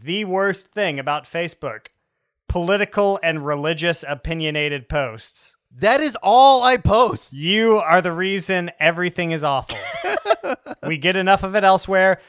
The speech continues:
Speaker 1: We don't care, uh, what people who live in a world of implicit bias and bubble communication think.
Speaker 2: I'm just trying to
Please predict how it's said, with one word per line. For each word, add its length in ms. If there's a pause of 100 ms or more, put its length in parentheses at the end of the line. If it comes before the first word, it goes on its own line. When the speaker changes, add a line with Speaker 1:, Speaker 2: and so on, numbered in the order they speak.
(120)
Speaker 1:
We 140
don't 320
care, 360
uh, 80
what 280 (200)
people 420
who 260
live 260
in 80
a 60
world 260
of 80
implicit 560
bias 460
and 340
bubble 540 (260)
communication 880 (280)
think. 400 (260)
Speaker 2:
I'm 160
just 200
trying 240
to 80